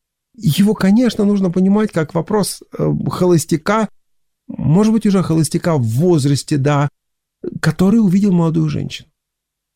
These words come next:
Мы еще будем об этом говорить. Я думаю, что Ваоз был тогда самым желанным холостяком в Вифлееме. Почему он не встретил ее раньше?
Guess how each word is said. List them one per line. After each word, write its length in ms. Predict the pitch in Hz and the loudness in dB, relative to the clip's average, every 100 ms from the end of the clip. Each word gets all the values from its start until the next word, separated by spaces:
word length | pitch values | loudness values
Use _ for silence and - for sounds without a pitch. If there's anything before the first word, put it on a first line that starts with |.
| _ _ _ - | _ _ _ -2
Мы 240 | 156 170 | 2 4
еще 320 | 156 - 165 | 2 0 0
будем 340 | 139 214 196 151 | 0 2 2 2
об 120 | 135 | 0
этом 220 | 151 156 | 0 -2
говорить. 400 | 165 196 254 214 | 0 0 0 0
Я 80 | 170 | 0
думаю, 320 | 202 190 170 | 0 2 0
что 520 | 143 - - 165 156 - _ _ _ _ _ _ _ | -2 -4 -2 0 0 -4 _ _ _ _ _ _ _
Ваоз 580 | - 147 160 185 208 127 | -4 0 2 4 2 2
был 220 | 120 180 | 2 0
тогда 340 | 156 127 143 131 | 0 -2 0 0
самым 400 | 165 160 147 - _ _ _ - | 0 0 0 -2 _ _ _ -4
желанным 1040 | 107 120 180 170 185 156 127 120 117 90 _ _ _ _ | 0 2 2 2 2 2 2 2 0 -2 _ _ _ _
холостяком 920 | - 151 131 127 - 143 - 190 175 - _ _ _ - | -2 2 2 2 -2 -4 -2 -2 -2 -6 _ _ _ -4
в 60 | 117 | 0
Вифлееме. 800 | 143 - 139 127 110 73 58 - _ _ _ _ _ _ _ _ _ _ _ _ _ _ _ _ | 2 2 2 2 2 -2 -8 -14 _ _ _ _ _ _ _ _ _ _ _ _ _ _ _ _
Почему 340 | - - 180 170 | -6 0 2 4
он 120 | 151 | 2
не 80 | 139 | 0
встретил 400 | - 139 120 110 | 0 -2 0 0
ее 200 | 110 117 | 0 0
раньше? 560 | 113 90 76 - - | 0 -2 -4 -12 -18